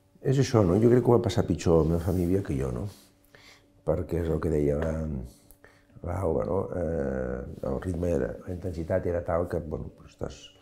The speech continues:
submergit en un ritme que no, no et dona espai, no? Però, en canvi, ells no, no?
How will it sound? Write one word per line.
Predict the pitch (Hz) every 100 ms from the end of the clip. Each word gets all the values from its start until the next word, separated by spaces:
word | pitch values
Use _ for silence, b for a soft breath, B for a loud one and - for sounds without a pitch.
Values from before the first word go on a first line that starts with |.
| b b b
submergit | - 95 92 95 92 98 87
en | 95
un |
ritme | 92 95 87 92
que | 92
no, | 90 90 85 80 76 73 71
no | 80 87
et |
dona | 80 87
espai, | 76 - 85 85
no? | 87 110 B B B -
Però, | 90
en | 87
canvi, | 107 110 110
ells | 107 85
no, | 95
no? | 82